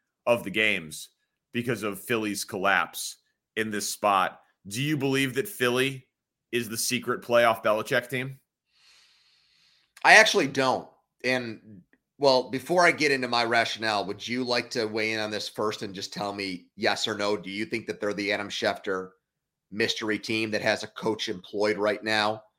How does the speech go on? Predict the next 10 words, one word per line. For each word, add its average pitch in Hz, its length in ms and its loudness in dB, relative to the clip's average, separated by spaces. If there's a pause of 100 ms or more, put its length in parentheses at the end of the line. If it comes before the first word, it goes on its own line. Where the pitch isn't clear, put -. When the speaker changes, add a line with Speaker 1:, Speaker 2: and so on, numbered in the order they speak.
(460)
Speaker 2:
who 123 160 -6
can't 120 340 -4
be 113 140 0
linked 107 320 -6
to 107 80 -6
Belichick 101 760 2
because 98 720 -2 (1300)
scouts 113 460 4
honor, 104 380 4
like, 98 440 -4